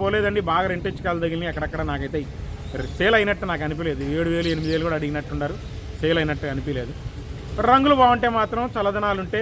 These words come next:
తొమ్మిది వేల నుంచి పది వేలు అడిగారు. డీలక్స్ తాలు అయితే పదకొండు వేలు, పదకొండు వేల ఐదు వందలు మహా అంటే కలగలుపులు పన్నెండు వేలు అండి. సీడ్ తాలు ఏదైనా సరే, ఆర్మూర్ తాలు కానీ ఏమైనా కానీ,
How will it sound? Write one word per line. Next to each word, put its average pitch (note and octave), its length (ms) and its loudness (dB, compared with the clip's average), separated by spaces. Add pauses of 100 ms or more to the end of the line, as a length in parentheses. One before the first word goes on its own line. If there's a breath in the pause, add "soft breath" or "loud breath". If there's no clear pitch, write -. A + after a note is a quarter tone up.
(100)
తొమ్మిది F#3+ 240 -2
వేల F#3 140 0
నుంచి F3+ 180 -6
పది D#3+ 200 -2
వేలు F3+ 160 2
అడిగారు. F#3 260 2 (960)
డీలక్స్ C#4 340 6
తాలు A#3+ 180 6
అయితే B3 140 0 (100)
పదకొండు G#3+ 360 2
వేలు, A3 200 4
పదకొండు F#3 320 0
వేల F3 140 2
ఐదు F3 80 0
వందలు F3+ 260 -2
మహా D#3+ 220 0
అంటే E3 200 -4
కలగలుపులు D#3+ 480 0
పన్నెండు D3 260 0
వేలు D#3+ 120 0
అండి. C3 160 -4
సీడ్ D#3 240 -4
తాలు C3+ 200 0
ఏదైనా C#3+ 280 0
సరే, B2 100 -4 (100)
ఆర్మూర్ C#3+ 280 -2
తాలు C#3 160 -4
కానీ C3 120 -4 (120)
ఏమైనా C#3 200 -2
కానీ, A#2 140 -8